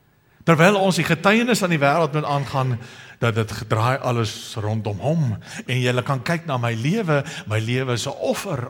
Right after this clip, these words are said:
aan hom. En weet saam met dit het God, en hy, dis 'n lang tema en ek gaan dit baie kort hanteer, het God skepingsordes gegee ook vir ons.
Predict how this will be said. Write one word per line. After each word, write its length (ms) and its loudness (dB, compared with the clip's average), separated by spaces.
aan 160 -4
hom. 240 -6
En 80 4
weet 180 2
saam 260 2
met 100 4
dit 140 6
het 140 0
God, 300 -2
en 100 -2
hy, 160 2
dis 160 -2
'n 80 2
lang 240 2
tema 300 2
en 80 0
ek 100 -4
gaan 160 -2
dit 140 -2
baie 200 0
kort 300 0
hanteer, 480 -4
het 160 0
God 320 -4
skepingsordes 1000 -4
gegee 420 -4
ook 180 -8
vir 160 -8
ons. 280 -10